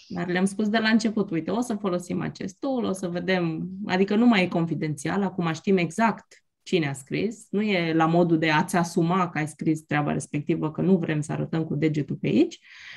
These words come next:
dar vrem ca fiecare să-și, uh, expună punctul de vedere. Și a fost o primă întrebare la care, uh, neapărat că aștept, dar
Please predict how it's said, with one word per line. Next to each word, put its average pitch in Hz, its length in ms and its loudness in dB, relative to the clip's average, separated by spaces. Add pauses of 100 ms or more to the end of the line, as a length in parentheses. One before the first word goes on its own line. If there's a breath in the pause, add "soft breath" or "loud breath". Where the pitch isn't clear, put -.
(360 loud breath)
dar 311 260 4
vrem 302 320 4
ca 294 100 2
fiecare 220 600 4
să-și, 285 560 -2
uh, 240 720 0 (220)
expună 226 520 0
punctul 208 300 4
de 190 80 4
vedere. 160 500 -2 (800)
Și - 120 -8
a 214 80 2
fost 269 200 0
o 262 80 4
primă 254 240 6
întrebare 208 640 4 (140)
la 202 220 -2
care, 196 580 2 (720 soft breath)
uh, 180 580 2 (440)
neapărat 180 580 2
că 180 180 -4
aștept, 196 480 2
dar 185 260 2